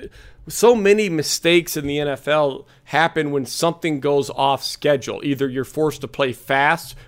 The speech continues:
which means there's quick pressure, um, or, or someone does something wrong. You, you see a guy and he's not where you expect him to be that you're trying to throw the ball to,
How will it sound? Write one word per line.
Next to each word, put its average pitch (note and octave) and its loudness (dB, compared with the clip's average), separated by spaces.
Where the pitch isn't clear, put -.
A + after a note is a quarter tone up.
which - -14
means C#3 -2
there's A#2+ -8
quick - -2
pressure, F3 0
um, C3 2
or, D3+ 6
or C#3+ 0
someone C#3+ -2
does C#3+ 2
something C3+ 0
wrong. C3+ 2
You, C3 -6
you - -8
see D3 -6
a C#3 -4
guy C3+ 0
and C3+ 0
he's A#2+ -8
not C#3 0
where C3 -4
you B2 -4
expect C3 -4
him B2+ -6
to A#2+ -4
be C3+ -2
that B2+ -10
you're - -18
trying C3 -6
to A#2 -6
throw B2+ -4
the A#2 -8
ball D3+ 4
to, C#3 -2